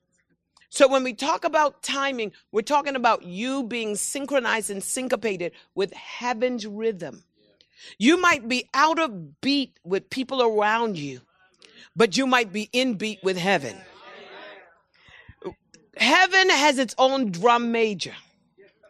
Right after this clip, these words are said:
And there are realms that you have to be synchronized to. So you don't want the rhythm of an old realm or an old season saying that I'm in a new season, because every,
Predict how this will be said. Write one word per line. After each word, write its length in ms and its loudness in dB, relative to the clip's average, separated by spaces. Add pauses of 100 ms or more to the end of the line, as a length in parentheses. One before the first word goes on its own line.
(600)
And 340 0
there 160 2
are 440 6
realms 1080 4 (320)
that 280 2
you 200 2
have 200 -2
to 100 2
be 180 -2
synchronized 1000 0
to. 280 -4 (1200)
So 160 2
you 180 6
don't 240 4
want 360 2
the 100 6
rhythm 720 2
of 180 2
an 200 0
old 400 4
realm 340 2
or 200 0
an 120 -4
old 340 2
season 760 -4 (840)
saying 400 2
that 120 2
I'm 140 0
in 100 0
a 60 0
new 200 -2
season, 560 -2
because 320 -2
every, 320 2